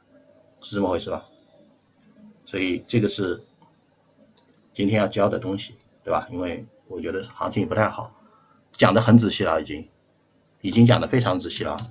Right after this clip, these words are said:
如果你想做短线的人，这就是为什么有的时候你自己要搞定，要盯，我也是要盯盘的。所以为什么有的时候时间都不够，还要挂单子这些东西，对吧？就是都是挂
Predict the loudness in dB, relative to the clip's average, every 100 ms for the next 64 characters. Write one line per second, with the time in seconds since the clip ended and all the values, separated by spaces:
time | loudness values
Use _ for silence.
0 | -16 -14 -14 -12 -14 -16 _ _ -18 -18
1 | _ -20 -20 _ _ -2 4 6 6 4
2 | 0 -2 -4 -12 _ _ _ _ _ _
3 | 0 2 0 -2 -4 -4 -10 -16 _ 2
4 | 6 6 6 6 6 4 2 2 0 -2
5 | -2 -4 -6 -8 -20 _ _ _ _ _
6 | _ _ _ _ -2 0 -2 0 -2 -2
7 | -6 -4 -4 -4 -10 -12 -16 _ _ 4
8 | 4 4 0 -4 -4 -4 -8 -8 -12 -12
9 | -10 -4 0 0 -2 -8 -10 _ _ _
10 | _ _ _ _ -4 -2 -2 -4 -2 0
11 | 2 0 -2 -4 -2 -2 2 2 2 -2
12 | -4 -6 -14 -12 -10 -10 -12 -14 -8 -8
13 | -8 -14 -10 -10 0 0 0 -2 -4